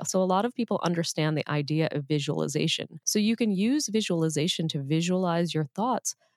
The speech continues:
going by, kind of on a, like a ticker tape floating by above your head. So I would love for you, if you're listening, to practice this, because once you're practiced, you can actually see that conversation going back and forth in your head.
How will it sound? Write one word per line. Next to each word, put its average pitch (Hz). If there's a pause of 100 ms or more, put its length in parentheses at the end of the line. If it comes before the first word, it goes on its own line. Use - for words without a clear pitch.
(120)
going 175
by, 175
kind -
of 320
on 208
a, -
like 196
a 156 (100)
ticker 233
tape - (140)
floating 175
by 160
above 165
your 160
head. 160 (100)
So 185 (420)
I 180
would 185
love 190
for 170
you, 156
if 156
you're 160
listening, 175
to 160
practice -
this, -
because 220
once 202
you're 294
practiced, -
you 175
can -
actually 160 (120)
see -
that 175
conversation 147
going 147
back 143
and 147
forth 147
in 139
your 131
head. 147